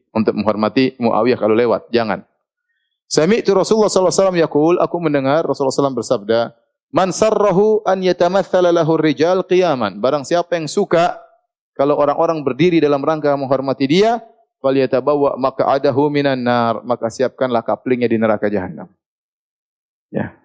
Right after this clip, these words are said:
Jadi, ini kebiasaan orang-orang ajim, ya. Jadi, kalau dia lewat, maka semuanya berdiri. Hormati, maka dia lewat. Sudah lewat,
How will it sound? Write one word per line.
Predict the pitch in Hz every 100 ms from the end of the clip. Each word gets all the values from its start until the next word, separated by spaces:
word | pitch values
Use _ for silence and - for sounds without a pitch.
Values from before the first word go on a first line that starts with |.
| _ -
Jadi, | 202 117 - - 285 -
ini | - 180 220
kebiasaan | 165 160 160 165
orang-orang | 165 165 160 160 - -
ajim, | 139 165 147 143 143
ya. | - - _ _ _ _ _ -
Jadi, | 117 131 131 - _ _ _ _ _ _
kalau | - 131 131 117 117 - - - _ _ -
dia | 127 127
lewat, | 135 143 127
maka | 120
semuanya | 127 127 127
berdiri. | 110 120 117 - _ _ _ _ _ _ _ -
Hormati, | 107 104 104 - -
maka | 104 101
dia | 104
lewat. | 101 - - _ _ _ _ _ _ _ _ _ _ _ _
Sudah | - 107 107
lewat, | 117 131 151